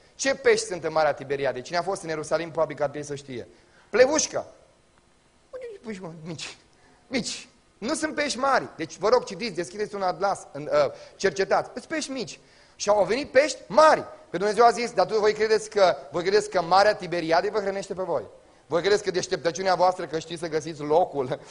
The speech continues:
asta credeți că face diferența?” Deci nu erau, uh, deci în primul rând că ei n-au prins nimic noaptea și în al doilea rând că erau plevușcă, era plevușcă în Marea Tiberiade. Dar Dumnezeu s-a uitat și a zis Iisus: „Unde sunt, uh, peștii aia mari?” „Japonia, hai încoa.” Toți peștii au venit în plasă.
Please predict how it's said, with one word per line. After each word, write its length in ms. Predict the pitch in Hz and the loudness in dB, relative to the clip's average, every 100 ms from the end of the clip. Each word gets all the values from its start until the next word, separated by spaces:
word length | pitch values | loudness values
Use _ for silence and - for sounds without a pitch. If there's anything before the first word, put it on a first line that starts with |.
| - - - | -20 -20 -8
asta 320 | - 143 139 165 | 0 2 2 0
credeți 260 | 175 185 | 0 -4
că 100 | 190 | -2
face 220 | 185 180 | -2 -2
diferența?” 580 | 180 160 170 151 131 107 - - _ | -4 -4 -4 -4 -6 -8 -10 -20 _
Deci 240 | 185 202 | -2 -2
nu 260 | 214 262 330 | -2 -2 6
erau, 340 | 294 262 262 - | 8 10 8 4
uh, 100 | 180 175 | 2 2
deci 160 | 185 | -6
în 60 | 208 | -4
primul 180 | 247 254 | -2 0
rând 120 | 233 | 0
că 80 | 208 | 2
ei 80 | |
n-au 140 | 202 202 | 4 2
prins 240 | 185 180 | 0 -8
nimic 260 | 147 165 135 | -8 -10 -4
noaptea 480 | 135 127 143 180 - - | -2 0 0 0 -2 -18
și 80 | - | -2
în 60 | 180 | 2
al 80 | 208 | 4
doilea 180 | 240 | 4
rând 120 | 262 233 | 2 4
că 80 | |
erau 220 | 240 254 - | 4 4 0
plevușcă, 460 | 247 262 285 - | 0 2 0 -2
era 220 | 127 135 190 | 0 2 2
plevușcă 480 | 220 220 254 - | 2 0 -2 -2
în 80 | 175 | 0
Marea 180 | 170 165 | 0 0
Tiberiade. 460 | 156 147 143 127 - - - | -2 -2 0 -2 -8 -18 -2
Dar 120 | 143 | 0
Dumnezeu 360 | 160 175 175 220 | 0 -2 0 0
s-a 120 | 214 | 2
uitat 280 | 175 180 180 | 0 0 -2
și 60 | |
a 60 | 170 | -4
zis 140 | 156 | -6
Iisus: 300 | 156 151 160 - - _ _ | -10 -8 -8 -8 -20 _ _
„Unde 280 | 147 185 175 | -12 -8 -8
sunt, 320 | - 160 143 | -8 -12 -8
uh, 80 | 143 131 123 - | -4 -2 -2 -4
peștii 280 | 135 - 123 | -10 -8 -8
aia 100 | 117 | -6
mari?” 200 | 113 - | -10 -10
„Japonia, 460 | 123 139 151 143 120 | -6 -4 -4 -6 -4
hai 100 | 151 | -6
încoa.” 200 | 135 123 - _ _ _ _ _ _ - 415 392 320 - | -4 -8 -10 _ _ _ _ _ _ -8 -4 -4 -4 -4
Toți 200 | 202 - | -4 -4
peștii 220 | 165 143 | -6 -4
au 60 | |
venit 180 | 131 135 | -6 -8
în 80 | 120 | -12
plasă. 260 | 113 104 | -12 -14